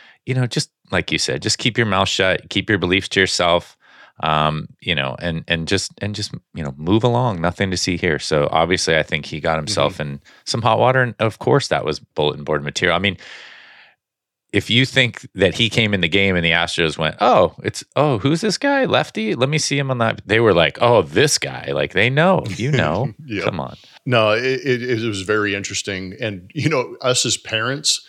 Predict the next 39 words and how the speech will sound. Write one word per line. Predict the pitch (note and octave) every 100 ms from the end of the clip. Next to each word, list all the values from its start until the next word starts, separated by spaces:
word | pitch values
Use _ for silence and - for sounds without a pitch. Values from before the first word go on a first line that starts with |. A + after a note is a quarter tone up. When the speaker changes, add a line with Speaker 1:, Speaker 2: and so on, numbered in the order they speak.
| - - _
Speaker 2:
there's | A2 A#2+
always | A#2+ A#2 -
Speaker 1:
<laughs> | -
Speaker 2:
teaching | C#3 C#3+ B2+
moments. | A#2+ C3 C#3+ -
And | -
I | A2
think | D#3 C#3+
that | C#3
was | A2+
a | G#2+
little | A2+ A2+
bit | A2
of | G2
a |
teaching | - B2+ A#2 G#2+
moment | G2 G2 G2
that | G#2 -
taught | - A2+ G#2
itself | - - G2 F#2+
to, | A2 G2 F#2+ F#2
uh, |
Ryan | F2 G2 F#2+ F2+
Tepera, | - - G#2 F2+
and | F2+
hopefully | F2+ A2 A2+
he | G#2
<laughs> | C3 -
makes | D3 -
the | A#2
adjustment | G#2+ A2 A2+ A2+ G#2+
moving | A#2+ A2+ G#2
forward. | - B2 A2+ G#2 F#2+ E2+
Speaker 1:
Yeah. | C#2+ B1+ - - - -
Speaker 2:
Uh, | C3+ A#2+ A#2
the, | A2+ B2 -
so | - C3
you've | C#3 E3+ D3+ - A2+
got | D3+ D#3 D#3 -